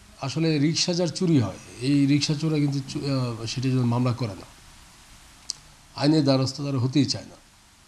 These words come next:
তো এই সুযোগেই সে এতদিন ধরাছোঁয়ার বাইরে ছিল। তার সন্ধান আমরা পেয়েছিলাম যে pickup চুরির একটি, আহ, media করেছিলাম আমরা, আপনারা এসেছিলেন, যে আজিজ নাম,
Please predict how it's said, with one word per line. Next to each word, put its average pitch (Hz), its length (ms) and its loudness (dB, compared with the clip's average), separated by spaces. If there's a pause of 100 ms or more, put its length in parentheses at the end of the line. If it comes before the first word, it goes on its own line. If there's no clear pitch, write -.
(260)
তো 147 60 -2
এই 170 340 2
সুযোগেই 196 640 2
সে 160 360 0 (100)
এতদিন 139 360 -2
ধরাছোঁয়ার 120 420 -4
বাইরে 101 200 -8
ছিল। 117 220 -8
তার 135 420 -2 (680)
সন্ধান 139 380 4
আমরা 147 180 6
পেয়েছিলাম 147 600 2
যে 123 160 -2
pickup 160 460 2 (360)
চুরির 147 340 2
একটি, 131 520 -2
আহ, 117 340 -6
media 113 360 -4
করেছিলাম 104 440 -8
আমরা, 107 300 -10 (280)
আপনারা 107 260 -10
এসেছিলেন, 107 460 -10 (840)
যে 113 340 -6
আজিজ 123 380 0
নাম, 143 280 -2